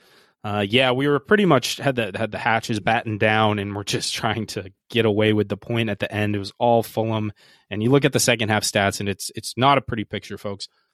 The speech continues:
Thirteen to one in shots, though I think they only had, like, a couple on target in the second half.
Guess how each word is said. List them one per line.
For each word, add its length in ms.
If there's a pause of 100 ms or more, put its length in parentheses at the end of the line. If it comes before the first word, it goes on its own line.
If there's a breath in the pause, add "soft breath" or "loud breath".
Thirteen 420
to 100
one 200
in 100
shots, 420
though 160
I 40
think 200
they 120
only 220
had, 260 (100)
like, 160 (360)
a 40
couple 400
on 160
target 360
in 100
the 80
second 260
half. 340